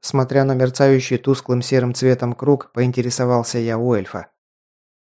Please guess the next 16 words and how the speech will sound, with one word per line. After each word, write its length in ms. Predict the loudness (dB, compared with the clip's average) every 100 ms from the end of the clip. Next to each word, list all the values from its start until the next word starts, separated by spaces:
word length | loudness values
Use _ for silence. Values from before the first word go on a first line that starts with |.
| _ -2
«Ловушка 500 | -2 2 0 0 -2
обнаружения. 800 | 2 2 2 2 0 -2 -10 -12
Я 260 | -16 -6 -2
её 160 | 2 2
пока 300 | 0 0 -2
не 100 | -2
сильно 360 | 2 4 4
раскачал, 600 | 2 -2 -4 -2 -6 -6 -14 -18
но 320 | -6 0 0
на 160 | 0
радиус 480 | 0 0 0 -2 -4
в 160 | -10 -10
два 240 | 0 0
километра 540 | 2 -2 0 -4 -2 -2
уже 260 | 0 2
работает. 560 | 2 2 -2 -4 -16